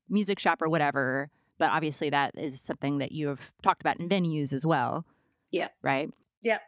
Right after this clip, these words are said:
Speaker 1: And so are there, so wi-, with the idea basically being that, like,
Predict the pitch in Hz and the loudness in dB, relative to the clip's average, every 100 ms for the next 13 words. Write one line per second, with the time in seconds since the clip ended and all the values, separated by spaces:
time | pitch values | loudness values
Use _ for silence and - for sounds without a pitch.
0 | - 214 202 214 202 185 - _ _ _ | 0 2 2 2 2 2 -2 _ _ _
1 | - 240 277 370 349 - 240 277 247 - | 0 2 2 0 0 -4 0 2 2 -4
2 | _ 185 240 233 254 240 226 214 190 175 | _ 0 0 2 0 2 2 2 2 2
3 | 165 160 - 180 165 156 147 147 147 143 | 2 0 0 0 0 2 2 2 0 0
4 | 139 - - | -2 -4 -20